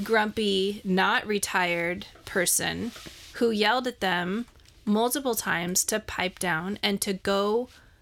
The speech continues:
the bleep back to sleep because, "Oh, look, it's only <laughs> five thirty in the morning and it's the second time I've told you guys to pipe down." And so by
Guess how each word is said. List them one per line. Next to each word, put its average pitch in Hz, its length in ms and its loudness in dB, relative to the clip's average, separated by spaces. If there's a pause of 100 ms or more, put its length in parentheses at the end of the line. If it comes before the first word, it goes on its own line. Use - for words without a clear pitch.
(120)
the 202 200 2
bleep 196 500 0 (100)
back 196 500 0
to 202 180 0
sleep 202 540 2 (1080)
because, 233 480 2 (320)
"Oh, 453 240 6
look, 440 120 0
it's 330 220 0
only 320 220 4
<laughs> - 20 2
five 330 380 0
thirty 349 280 0
in 294 80 0
the 254 100 0
morning 226 340 -2
and 220 100 -6
it's - 80 -12
the 240 160 0
second 302 560 0
time 254 300 4
I've 240 160 2
told 226 220 2
you 214 120 2
guys 214 280 2
to 233 120 0
pipe 220 320 0
down." 208 320 0 (540)
And 247 180 4
so 226 580 2
by 196 760 0